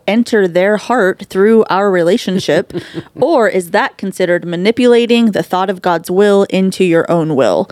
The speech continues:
Speaker 2: Wow.
Speaker 1: So that's, like, s-, a really long question or a couple of questions,
Speaker 2: All right,
Speaker 1: but I
Speaker 2: I'll
Speaker 1: think
Speaker 2: start
Speaker 1: we
Speaker 2: at the first
Speaker 1: both
Speaker 2: part. Yeah.
Speaker 1: have the same
Speaker 2: <laughs>
Speaker 1: answer. It's a simple answer for us. What are your thoughts on pursuing a romantic relationship where the person isn't a believer?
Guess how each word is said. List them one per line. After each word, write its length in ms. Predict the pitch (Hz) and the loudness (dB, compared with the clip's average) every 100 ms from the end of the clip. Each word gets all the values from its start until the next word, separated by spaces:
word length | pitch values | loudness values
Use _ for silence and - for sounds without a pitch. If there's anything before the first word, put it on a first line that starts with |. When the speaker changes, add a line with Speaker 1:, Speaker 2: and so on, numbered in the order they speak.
| - - | -12 -16
Speaker 2:
Wow. 240 | 101 104 - | -14 -14 -4
Speaker 1:
So 100 | 202 | -2
that's, 320 | 220 - - - | -2 -4 -8 -4
like, 160 | 185 | -4
s-, 160 | - - _ _ - | -6 -16 _ _ -2
a 40 | |
really 240 | 190 185 170 | 0 2 2
long 200 | 170 175 | 0 0
question 400 | 180 180 - 165 | -2 -4 -4 -4
or 40 | |
a 40 | 143 | -2
couple 320 | 190 185 180 | -4 0 -2
of 100 | - | 0
questions, 440 | 180 - 185 185 | -4 -2 -2 0
Speaker 2:
All 60 | - | 0
right, 0 | |
Speaker 1:
but 40 | |
I 40 | 185 | 0
Speaker 2:
I'll 60 | |
Speaker 1:
think 100 | 196 | -2
Speaker 2:
start 100 | 170 | 0
Speaker 1:
we 60 | 202 | 0
Speaker 2:
at 80 | 196 | 2
the 60 | |
first 200 | 190 190 147 | 0 0 -8
Speaker 1:
both 60 | 107 | -12
Speaker 2:
part. 100 | - - | -14 -12
Yeah. 100 | - | -8
Speaker 1:
have 180 | 214 220 | -6 -2
the 160 | 277 302 | 0 0
same 300 | - 208 185 | 0 -2 0
Speaker 2:
<laughs> 120 | 196 | 0
Speaker 1:
answer. 260 | 220 202 - | 0 -2 -2
It's 160 | 208 | -2
a 60 | 214 | -2
simple 320 | 254 247 214 | 0 -2 0
answer 380 | 190 202 208 208 | 0 -2 0 0
for 160 | 208 | 2
us. 320 | 190 190 - 180 | 2 2 0 0
What 160 | 202 | 2
are 20 | |
your 140 | 196 190 | 2 2
thoughts 240 | 185 180 | -2 -2
on 100 | 175 | -4
pursuing 480 | 175 190 - 185 180 | -2 -2 0 0 0
a 80 | 170 | 0
romantic 640 | 160 165 180 - 226 214 | 0 0 -2 -2 -4 0
relationship 640 | 202 196 208 202 202 185 - - - | 0 0 -2 0 -2 -2 -10 -20 -2
where 140 | 196 | 0
the 100 | 196 | 0
person 420 | 170 - 190 190 - | -2 -2 -2 -2 -2
isn't 240 | 180 180 190 | -2 0 0
a 60 | |
believer? 560 | 185 175 185 185 185 | 2 2 4 4 0